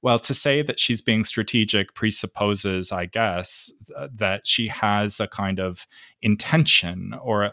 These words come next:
like, a, that sh-, that she could state, even if only for herself. And here I wonder, is it what, to, like, shock the conscience of, uh, white readers of, of this poem, of, of, of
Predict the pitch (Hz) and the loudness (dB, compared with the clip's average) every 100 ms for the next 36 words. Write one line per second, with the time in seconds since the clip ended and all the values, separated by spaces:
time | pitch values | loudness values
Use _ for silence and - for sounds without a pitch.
0 | - 104 - 95 90 _ - _ - 107 | -2 -2 0 0 -2 _ -20 _ -4 -2
1 | - - 117 - - 120 - - 113 - | -4 -2 -4 2 4 4 2 2 2 2
2 | - 117 101 - - - 120 107 101 - | 0 0 -2 -4 -12 -4 -2 0 0 0
3 | 104 98 - 98 104 95 - 107 90 - | 0 0 -2 -4 -4 -2 2 2 0 -6
4 | - - - - - 113 113 - 143 135 | -16 -20 -20 -14 0 0 0 0 2 4
5 | 120 107 113 110 104 - - 120 107 - | 2 2 2 2 2 0 0 0 0 0
6 | 101 95 - 131 127 - 127 - 123 117 | 0 2 2 2 0 -2 -2 2 2 2
7 | 156 147 - - - - 107 104 101 104 | 0 0 0 -2 -2 2 4 4 2 -4
8 | - _ - - _ - 104 101 101 113 | -14 _ -20 -20 _ 0 4 2 2 0
9 | 117 117 120 123 127 139 143 151 - 113 | 0 4 4 4 2 0 -4 -6 0 2
10 | 104 104 110 - - 113 - 117 - - | 4 0 -8 -14 -4 -4 -2 -4 -2 0
11 | 113 117 120 123 - 98 95 95 - - | 2 2 0 -2 0 2 2 0 -8 -16
12 | - 110 95 95 - _ - 101 | -10 -2 -2 -2 -12 _ -6 -4